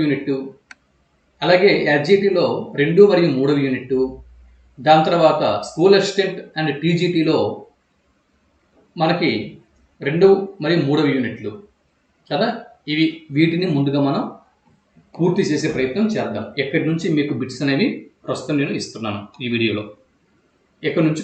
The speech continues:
కంటిన్యూ అవుతున్నాయి. సరే, ఇక మనం కంటెంట్లోకి వెళ్ళినట్టయితే కనుక, ముం-, మొదటగా తెలుగు కంటెంట్ మీద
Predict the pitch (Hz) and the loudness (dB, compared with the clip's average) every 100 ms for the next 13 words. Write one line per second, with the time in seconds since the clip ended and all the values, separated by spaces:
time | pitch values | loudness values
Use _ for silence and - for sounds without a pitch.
0 | 147 127 139 190 302 - - 117 110 104 | -6 -4 -2 -2 -4 -8 -10 -8 -6 -8
1 | 98 101 _ _ _ _ _ _ _ _ | -10 -14 _ _ _ _ _ _ _ _
2 | _ - 131 - - - _ _ _ _ | _ 0 2 0 -4 -16 _ _ _ _
3 | 175 175 160 117 - - - - 147 156 | -4 2 2 2 -4 -10 -20 -10 -2 0
4 | 131 110 135 - _ _ _ _ _ 135 | 0 -2 -8 -16 _ _ _ _ _ -4
5 | 147 180 170 165 143 127 127 127 110 113 | -2 -2 0 0 0 -2 -2 -4 -4 -4
6 | 110 120 95 - - _ _ _ _ _ | -2 0 -2 -4 -16 _ _ _ _ _
7 | _ _ _ _ _ _ _ _ _ _ | _ _ _ _ _ _ _ _ _ _
8 | _ _ _ _ 151 170 180 151 185 190 | _ _ _ _ -2 -2 -2 0 2 4
9 | 196 127 - 85 - - _ _ _ _ | 4 2 0 -6 -14 -20 _ _ _ _
10 | _ _ - 170 202 214 180 165 151 151 | _ _ -4 2 4 4 2 0 -2 0
11 | 147 147 | 0 0